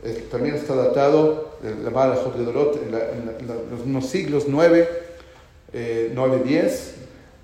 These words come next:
Eh, él opina que es de la época de Zikne Bet Shammai U Bet Hillel, que es,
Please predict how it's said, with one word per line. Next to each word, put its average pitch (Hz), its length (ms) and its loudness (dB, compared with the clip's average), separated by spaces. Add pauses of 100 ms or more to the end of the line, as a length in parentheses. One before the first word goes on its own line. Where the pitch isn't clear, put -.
(120)
Eh, 127 400 0
él 160 360 2
opina 185 720 -2 (180)
que 139 160 -2
es 139 100 -2
de 135 60 -2
la 139 120 2
época 156 500 2
de 131 140 2
Zikne 139 760 -2
Bet 165 220 4
Shammai 143 720 0
U 131 100 -4
Bet 127 200 -2
Hillel, 95 500 -8 (580)
que 127 340 -2
es, - 200 -4